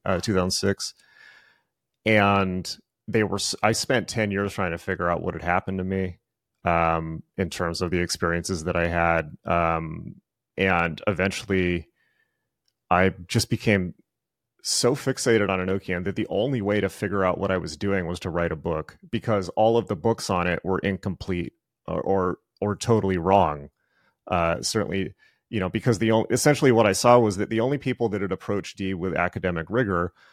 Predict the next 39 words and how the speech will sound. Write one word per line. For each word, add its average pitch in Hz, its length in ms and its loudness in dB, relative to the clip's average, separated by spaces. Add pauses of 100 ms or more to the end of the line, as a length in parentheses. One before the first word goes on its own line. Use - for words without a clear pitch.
(360)
were 110 160 0
academics 107 640 2
who 107 100 -2
were 95 120 0
interested 92 480 -4
in 90 160 -2
him 85 200 -4
for 90 220 -6
his 90 220 -6
place - 380 0
in 95 100 0
the 87 80 -2
history 92 340 -4
of 85 100 -4
science 87 540 -2
and 85 220 -2
of 82 100 0
England. 87 460 -2 (360)
Um, 85 340 0 (300)
and 95 200 2
they 101 80 4
were 101 120 2
not 95 200 4
interested 101 440 0
in 85 80 -2
the 80 120 -4
occult. - 600 -8
And 92 220 0
the 101 120 -2
only 107 180 0
people 107 300 -2
that 95 100 -2
had 87 100 -2
approached 98 400 -2
him 85 260 -2 (320)
from 101 140 -4
the 90 120 0
occult 175 360 2
angle, 90 460 0